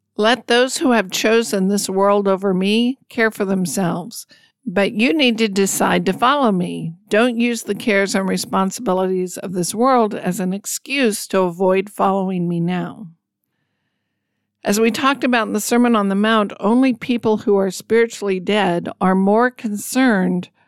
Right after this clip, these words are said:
about their affairs in this world than their affairs in the eternal kingdom of heaven.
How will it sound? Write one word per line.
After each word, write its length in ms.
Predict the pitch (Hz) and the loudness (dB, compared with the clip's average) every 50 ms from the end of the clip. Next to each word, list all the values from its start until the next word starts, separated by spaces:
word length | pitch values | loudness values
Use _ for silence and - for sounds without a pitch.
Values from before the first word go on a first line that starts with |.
| _ _ _ | _ _ _
about 380 | - 180 190 196 208 226 240 - | -2 0 2 4 4 2 2 0
their 200 | - 220 214 208 | 0 2 2 2
affairs 480 | 196 - - 220 214 208 208 202 - | 0 0 0 2 2 4 2 2 0
in 180 | 190 190 180 175 | 0 -2 0 0
this 280 | - 254 285 247 226 | 0 0 0 -2 -2
world 540 | - 208 185 175 170 170 180 185 180 180 - _ _ _ _ _ _ _ _ | 0 2 2 4 4 2 2 2 0 -2 -8 _ _ _ _ _ _ _ _
than 220 | - 190 190 190 185 | -2 0 0 2 2
their 340 | 196 196 190 190 190 185 - | 2 2 4 4 2 0 0
affairs 600 | - 190 - - 220 220 214 202 202 196 185 - | -4 -6 -4 -2 0 2 2 2 2 0 -2 -6
in 200 | - - 185 190 | -6 -4 -2 -2
the 140 | 190 196 190 | 0 0 -2
eternal 460 | 190 180 - - 196 190 190 196 185 | -4 -4 -2 0 0 2 2 0 -2
kingdom 400 | - - - 175 165 165 175 170 | -4 -4 -4 -2 -2 -2 -2 -2
of 140 | 170 170 160 | -2 -4 -4
heaven. 560 | - - 226 208 196 - - - - 170 175 | -4 -2 -2 0 0 -2 -2 -4 -6 -8 -8